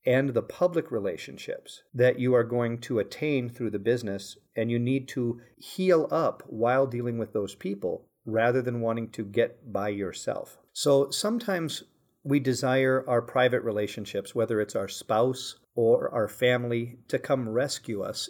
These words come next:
instead of make the decisions that make us successful. Remember, the more you're in a position of strength, the more you are successful, the more you can help others. So if you are self-expressive and you really like to help people,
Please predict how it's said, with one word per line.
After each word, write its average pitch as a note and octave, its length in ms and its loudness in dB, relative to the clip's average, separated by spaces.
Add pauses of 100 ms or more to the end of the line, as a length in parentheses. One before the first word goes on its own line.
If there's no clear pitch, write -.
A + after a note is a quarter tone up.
instead A#2+ 340 0
of B2 80 -4
make A#2 220 -4
the G#2+ 80 -4
decisions G#2 640 -6
that G2 300 -6 (140)
make B2 300 2
us C3 240 2
successful. - 640 -2 (240)
Remember, F3 420 2
the C3 100 2
more C#3+ 500 -2
you're C3 260 4
in B2 80 0
a A#2 60 -4
position A#2 440 -4
of G2+ 100 -8
strength, - 600 -6 (160)
the B2+ 100 -2
more C3 600 0
you A#2+ 400 -4
are A2+ 320 0
successful, - 800 -4 (160)
the B2 100 0
more C3+ 360 2
you B2 260 -4
can A#2+ 200 -6
help A2+ 300 -2
others. - 440 -6 (180)
So C3+ 220 4
if C3 140 2
you C#3+ 140 2
are D#3+ 160 2
self-expressive A2+ 1040 -2
and G2+ 180 -4
you G2+ 160 -6
really A#2+ 300 -2
like A2 280 -2
to - 80 -4
help - 380 -4
people, A#2 500 -8